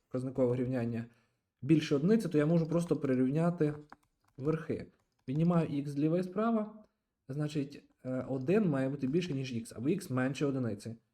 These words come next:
Х менше одиниці — це варіант Д.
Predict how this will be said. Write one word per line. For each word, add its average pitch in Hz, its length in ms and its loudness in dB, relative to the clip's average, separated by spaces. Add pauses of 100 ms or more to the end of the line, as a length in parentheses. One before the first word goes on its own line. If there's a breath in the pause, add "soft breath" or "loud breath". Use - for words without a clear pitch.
(400)
Х 151 220 -6
менше 135 340 -2
одиниці — 143 420 -2
це - 120 -6
варіант 127 400 -4
Д. 117 300 -4